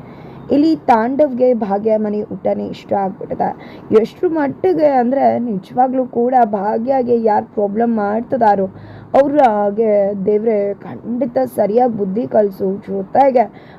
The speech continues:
ಆ ಭಾಗ್ಯ ಅವ್ರ, ಆ, ಅವ್ರ ಪ್ರಾಬ್ಲಮ್ ಏನಿದೋ, ಅಡುಗೆ ಮಾಡ್ತಿರೋ ಪ್ರಾಬ್ಲಮ್ ಏನಿದೆಯೋ ಎಲ್ಲವನ್ನ ಕೂಡ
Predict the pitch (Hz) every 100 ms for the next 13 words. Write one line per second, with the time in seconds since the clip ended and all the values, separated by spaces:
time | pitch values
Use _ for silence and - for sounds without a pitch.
0 | - 214 202 190 208 240 262 - 214 190
1 | 190 208 233 - - 233 202 254 269 240
2 | 226 285 320 226 214 208 190 196 233 214
3 | 208 220 226 214 208 208 202 196 208 202
4 | 220 233 202 208 196 214 - - 240 247
5 | 240 220